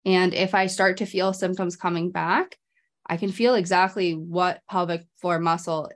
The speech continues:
is becoming tight or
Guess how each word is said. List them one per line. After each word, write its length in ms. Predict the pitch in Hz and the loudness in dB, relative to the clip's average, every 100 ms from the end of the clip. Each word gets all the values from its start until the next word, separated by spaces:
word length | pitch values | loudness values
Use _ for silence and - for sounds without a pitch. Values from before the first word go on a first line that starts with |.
| 180 | 0
is 680 | 170 165 160 - - - _ _ _ 185 | 2 2 0 -6 -8 -10 _ _ _ -8
becoming 640 | 175 180 - 185 185 170 170 | -2 -2 0 2 4 2 0
tight 500 | - 180 175 170 - | -4 0 0 -2 -4
or 420 | 175 160 151 165 | -2 2 2 -2